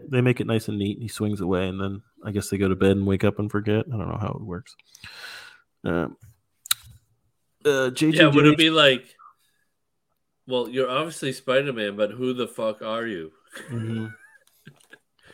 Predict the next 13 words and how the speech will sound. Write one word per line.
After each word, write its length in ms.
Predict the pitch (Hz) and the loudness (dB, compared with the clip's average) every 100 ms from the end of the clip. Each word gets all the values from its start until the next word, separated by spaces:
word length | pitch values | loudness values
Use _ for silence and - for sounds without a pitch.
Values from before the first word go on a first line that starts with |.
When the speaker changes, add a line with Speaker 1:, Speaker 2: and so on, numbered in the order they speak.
| - - | -20 -2
Speaker 2:
And 80 | 127 | 2
then 80 | 147 | 2
he 100 | 143 | 4
goes, 300 | 135 117 113 | 4 2 -2
"I'm 140 | 131 123 | -8 -6
Peter 240 | 156 151 | -6 -6
Parker." 560 | 151 160 170 - 101 _ - | -6 -6 -6 -8 -10 _ -14
And 80 | 110 | -8
they'd 40 | |
be 60 | 110 | -4
like, 200 | 104 104 | -4 -4
"Oh, 340 | 147 208 160 185 | -6 -2 -2 -4
okay. 360 | 208 160 175 | -4 -4 -6